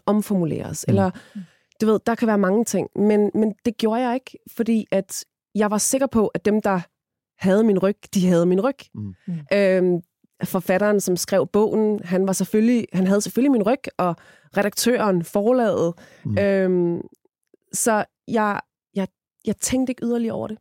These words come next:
Speaker 3: Jeg var lige, lige ved at spørge, skrev du selv bogen, eller havde du en, en, en ghostwriter
Speaker 1: Jeg
Speaker 3: på
Speaker 1: havde
Speaker 3: den?
Speaker 1: en ghostwriter på
Speaker 3: Ja.
Speaker 1: den. Ja.
Speaker 3: Og det foregår sådan, at I ligesom har interviews,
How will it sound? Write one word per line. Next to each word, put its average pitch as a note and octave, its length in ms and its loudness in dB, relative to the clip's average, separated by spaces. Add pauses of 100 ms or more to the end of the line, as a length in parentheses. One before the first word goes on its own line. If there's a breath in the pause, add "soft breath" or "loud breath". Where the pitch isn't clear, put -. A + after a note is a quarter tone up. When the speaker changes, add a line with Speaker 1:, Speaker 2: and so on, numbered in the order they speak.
(420)
Speaker 3:
Jeg G#3+ 120 2
var A3+ 60 4
lige, B3+ 360 4
lige A#3+ 200 2
ved A#3+ 80 4
at A3 60 0
spørge, G#3+ 400 2
skrev A#3 240 0
du A3 60 2
selv C4 260 0
bogen, A#3+ 320 2
eller A3 200 2
havde A3 200 4
du A#3+ 120 2
en, G#3 200 4
en, G3 300 2
en F#3+ 200 0
ghostwriter G3+ 580 0
Speaker 1:
Jeg A3 100 0
Speaker 3:
på G#3+ 60 4
Speaker 1:
havde A3 100 4
Speaker 3:
den? A3+ 80 6
Speaker 1:
en A#3 60 0
ghostwriter G#3 480 -2
på G3+ 160 -6
Speaker 3:
Ja. G#3 80 2
Speaker 1:
den. - 80 -4 (180)
Ja. G3+ 120 0
Speaker 3:
Og A3 120 0
det B3+ 180 2
foregår A#3 380 0
sådan, G#3+ 300 0
at F#3+ 140 -4 (220)
I A#3 120 4
ligesom A3 300 2
har F3+ 140 0
interviews, G3+ 760 0